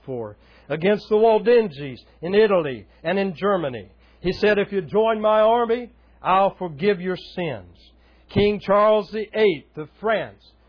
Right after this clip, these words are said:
King Charles the second of Savoy, agreed to join hands with the Pope and raise armies to destroy these hated Waldenses. The army, we're told, numbered about eighteen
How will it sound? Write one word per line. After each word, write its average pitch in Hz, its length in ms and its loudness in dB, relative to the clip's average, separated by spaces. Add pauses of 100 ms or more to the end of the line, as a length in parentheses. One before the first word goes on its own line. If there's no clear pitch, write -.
(140)
King 202 240 -4
Charles 214 560 2
the 202 80 -12
second 180 520 -2 (220)
of 175 160 -2 (120)
Savoy, 180 560 0 (320)
agreed 190 560 -4
to 175 140 -8 (240)
join 226 280 2
hands 190 460 -6
with 175 140 -10
the 180 60 -10
Pope 254 440 2 (400)
and 165 180 -4
raise 208 300 2
armies 202 560 0 (320)
to 175 80 -4
destroy 165 720 2 (220)
these 160 220 -10
hated 185 340 -2
Waldenses. 156 840 -4 (320)
The 175 140 -2
army, 240 380 2
we're 175 180 -4
told, 220 440 2 (260)
numbered 240 460 -2
about 202 420 -2 (220)
eighteen 262 680 -10